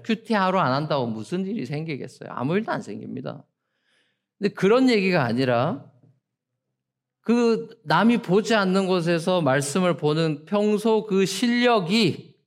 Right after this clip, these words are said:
태풍이 올 때 실력이 드러난다고요. 그게 예수님 말씀이 산상수 마지막 말씀이죠.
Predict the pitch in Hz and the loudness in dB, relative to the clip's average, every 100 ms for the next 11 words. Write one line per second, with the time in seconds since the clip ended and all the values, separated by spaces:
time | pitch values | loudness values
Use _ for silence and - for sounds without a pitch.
0 | _ _ _ _ _ _ - 254 254 - | _ _ _ _ _ _ 0 0 0 -4
1 | 262 262 233 151 143 143 226 240 254 - | 0 4 4 4 2 0 0 0 0 -2
2 | 202 196 190 160 - 143 147 95 113 113 | 0 2 2 0 -2 0 0 -2 -4 -4
3 | 113 101 95 - 185 196 165 - 165 131 | -4 -4 -10 -6 0 2 0 0 0 0
4 | 107 - 113 101 127 131 120 110 104 110 | 0 -4 -8 -4 -4 -2 -4 -2 -4 -2
5 | 127 113 - - 95 113 175 | -2 -2 -6 -10 -10 -6 -8